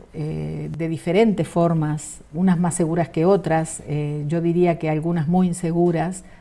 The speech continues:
poniendo incluso en riesgo, en riesgo su vida,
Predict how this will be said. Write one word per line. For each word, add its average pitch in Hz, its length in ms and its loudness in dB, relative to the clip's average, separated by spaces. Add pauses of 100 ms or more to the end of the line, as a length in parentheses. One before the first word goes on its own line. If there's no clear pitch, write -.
poniendo 170 360 2
incluso 170 340 0
en 170 80 0
riesgo, 160 300 -2 (100)
en 147 120 -4
riesgo 165 280 -2
su 175 160 -2
vida, 170 320 0